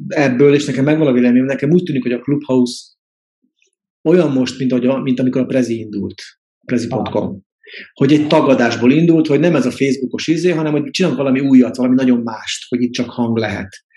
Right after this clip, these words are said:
Speaker 1: Csak ugye ez egy nagy kérdés lesz, és a Clubhouse-nál is szerintem, hogy ez a tagadás, ez át tud-e majd menni igazi értékké. És most tök őszintén, hogy a, a Prezi esetében egyébként azt látom, hogy nagyon sokáig volt a Prezi a PowerPoint tagadása,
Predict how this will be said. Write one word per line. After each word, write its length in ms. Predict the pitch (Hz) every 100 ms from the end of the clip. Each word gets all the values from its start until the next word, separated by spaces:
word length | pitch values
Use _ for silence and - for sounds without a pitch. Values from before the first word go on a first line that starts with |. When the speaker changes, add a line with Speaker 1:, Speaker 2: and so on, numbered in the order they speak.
| - - -
Speaker 1:
Csak 160 | 123 127
ugye 120 | 131
ez 100 | 127
egy 80 | 139
nagy 240 | 156 160
kérdés 320 | 151 127 120
lesz, 80 | 117
és 80 | 127
a 80 | 123
Clubhouse-nál 560 | 143 143 127 - 120
is 60 | 120
szerintem, 300 | 120 120 120
hogy 100 | 120
ez 60 |
a 140 | 120 120
tagadás, 880 | 120 120 123 131 147 156 - - - - - -
ez 140 | 120
át 180 | 147 175
tud-e 180 | 156 135
majd 180 | 123 120
menni 520 | 131 131 131 127 -
igazi 380 | 151 139 120 113
értékké. 600 | 110 101 101 101 98 -
És 160 | -
most 160 | 123 -
tök 180 | 170 170
őszintén, 520 | 131 123 120 123 123
hogy 200 | 120 -
a, 80 | -
a 180 | 139 101
Prezi 260 | 117 156 156
esetében 360 | 139 131 120
egyébként 240 | 120 117 120
azt 140 | 127
látom, 280 | 127 120 113
hogy 140 | 110 107 _ _ _ _ _
nagyon 320 | 117 135 165
sokáig 480 | 147 131 127 117 113
volt 180 | 113 110
a 60 |
Prezi 260 | 104 117 117
a 80 | 107
PowerPoint 480 | 113 107 104 107 98
tagadása, 920 | 104 107 101 98 - 101 120 123